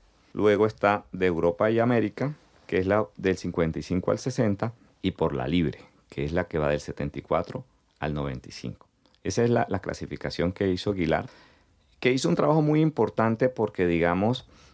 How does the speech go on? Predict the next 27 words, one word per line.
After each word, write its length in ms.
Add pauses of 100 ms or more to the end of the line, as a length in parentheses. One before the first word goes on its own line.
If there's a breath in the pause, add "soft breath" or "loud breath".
(100 soft breath)
en 160
un 100
principio 400
todo 120
el 60
mundo 240
tenía 200
interés 380
en 140
el 100
García 300
Márquez 340
lit-, 300
literato, 800 (340 soft breath)
y 540 (120)
Aguilar 440 (180)
viajó 580 (600 soft breath)
a 140
Cartagena 800
y 40
viajó 280
a 60
Barranquilla 640
y 120
consultó 540
los 260
periódicos 880